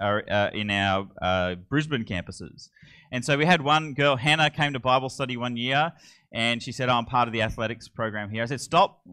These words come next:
let me guess, based on superficial judgments, what you do." And I said, "Hmm, you're not built like a sprinter or a shot putter. Um,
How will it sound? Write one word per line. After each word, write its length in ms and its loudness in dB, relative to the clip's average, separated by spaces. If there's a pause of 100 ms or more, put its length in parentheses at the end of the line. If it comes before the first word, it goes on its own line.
(100)
let 140 -10
me 100 -6
guess, 600 -8 (100)
based 220 -8
on 80 -12
superficial 500 -14
judgments, 720 -16 (160)
what 240 -16
you 340 -10 (160)
do." 300 -14 (800)
And 80 -14
I 40 -12
said, 220 -16 (120)
"Hmm, 500 -10 (320)
you're 120 -10
not 220 -8
built 160 -8
like 200 -8
a 40 -14
sprinter 640 -10
or 160 -10
a 60 -10
shot 340 -16
putter. 280 -10 (1200)
Um, 400 -8